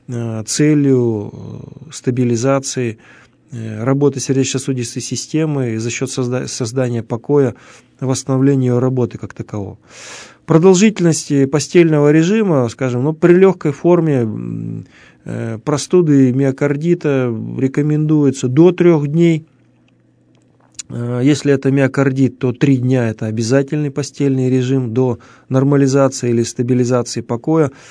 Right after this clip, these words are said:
А при средней степени тяжести, скажем, развития воспаления мышцы сердца, миокардита, рекомендуется, э, как минимум двухнедельный постельный режим с последующим его очень,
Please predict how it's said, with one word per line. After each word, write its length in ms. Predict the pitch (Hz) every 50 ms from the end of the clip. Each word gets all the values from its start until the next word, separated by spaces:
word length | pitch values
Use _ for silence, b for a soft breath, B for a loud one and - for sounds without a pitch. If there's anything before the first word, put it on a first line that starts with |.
| B B B B B _
А 140 | - 131
при 140 | 127 - 156 143
средней 400 | - - 165 160 156 151 147 135
степени 500 | - - 156 147 139 147 143 139 139 135
тяжести, 800 | 143 160 165 156 147 143 127 - - 135 131 127 120 117 113
скажем, 380 | 107 - - 123 117 120 120 123
развития 420 | 131 131 127 143 143 135 135 123
воспаления 540 | 117 117 - - - 131 135 131 127 123 120
мышцы 280 | 123 127 120 - - 127
сердца, 420 | - - 170 175 170 - - 135
миокардита, 640 | 127 127 123 117 - 135 135 147 165 175 170 - 131
рекомендуется, 920 | 123 120 - 131 127 127 131 131 135 147 151 151 147 135 - - 135 117 B B B B B B B B B _ -
э, 1500 | 113 113 110 110 113 113 113 113 113 110 113 113 110 113 113 110 110 107 107 110 110 110 110 110 110 107 107 107 110 120 131 143 - - -
как 180 | - 135 -
минимум 400 | 165 170 170 160 147 139 131 117
двухнедельный 960 | 107 123 143 175 175 - - 147 143 143 135 147 170 170 160 139 123 107 104 b b b b b b b b b b b b b b -
постельный 580 | 143 127 - - - 170 151 135 123 117 113
режим 520 | 117 123 127 123 139 170 185 190 185 175 b b b b b b
с 100 | - -
последующим 720 | - - 135 - - 175 175 170 156 151 131 - - 143 139
его 220 | 139 139 143 139
очень, 680 | - - - 160 170 170 156 160 147 127 117 107 110 -